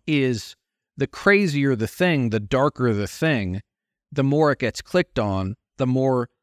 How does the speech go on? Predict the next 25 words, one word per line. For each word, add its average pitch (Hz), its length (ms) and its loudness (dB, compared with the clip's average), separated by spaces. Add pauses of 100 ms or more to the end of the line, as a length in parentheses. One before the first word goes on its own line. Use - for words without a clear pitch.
(100)
that 143 280 2
stuff - 260 -2
gets - 300 -4
elevated 120 680 0
up 139 220 0
and 120 100 2
up 120 180 0
and 113 100 0
up 117 200 -2
and 113 100 0
up 117 160 -2
the 98 80 -4
stream 127 580 0 (360)
or 110 140 0
up 104 100 0
the - 80 -4
stack, 110 360 0
whatever 101 280 0
the 92 100 0
expression 120 520 -2
is. 92 240 -6 (400)
And 123 180 0
so, 117 480 0 (500)
you 131 140 -2
know, 117 280 0